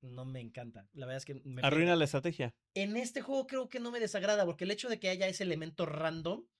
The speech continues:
Speaker 1: lo vuelve más difícil, mucho más difícil. Y, y tiene algo, tiene, no sé, en especial en este juego tiene algo que me gusta, que sea poquito al azar, un poquito push your luck en,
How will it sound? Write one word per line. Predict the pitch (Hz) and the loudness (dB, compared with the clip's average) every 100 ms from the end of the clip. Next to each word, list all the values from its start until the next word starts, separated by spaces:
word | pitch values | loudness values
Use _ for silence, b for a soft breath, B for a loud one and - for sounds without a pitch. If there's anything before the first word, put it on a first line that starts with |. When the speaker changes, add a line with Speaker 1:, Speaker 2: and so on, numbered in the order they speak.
| _ _ - | _ _ -8
Speaker 1:
lo | 143 | -2
vuelve | 160 151 | 0 2
más | 170 | 4
difícil, | 185 - 165 135 139 | 2 0 -2 -2 -2
mucho | 160 220 208 | -4 -2 -4
más | 165 | -4
difícil. | 139 117 - 170 - B B B B B _ _ _ _ | -6 -10 -10 -12 -12 B B B B B _ _ _ _
Y, | - 202 | -16 -12
y | 226 | -12
tiene | 247 269 285 | -8 -2 -2
algo, | 269 240 226 - | -2 -4 -4 -4
tiene, | 233 | -8
no | 226 | -8
sé, | 233 254 214 | -6 -4 -2
en | 190 | -4
especial | - 196 220 | -4 -2 -2
en | 226 | -2
este | 220 | -6
juego | 208 | -6
tiene | 208 208 | -2 0
algo | 202 202 196 | 0 -2 -4
que | 175 | -4
me | 160 | -4
gusta, | 156 165 185 | -6 -8 -8
que | - | -8
sea | 147 165 170 170 170 - | -4 -2 0 0 -2 -6
poquito | 180 175 156 165 | -14 -12 -4 0
al | 156 | 0
azar, | 135 - 147 | -2 -2 -2
un | 147 | -2
poquito | 143 143 - 151 147 | -4 -10 -12 -10 -8
push | 151 143 | -6 -6
your | 135 127 | -6 -4
luck | 131 131 139 | -4 -4 -4
en, | 131 | -8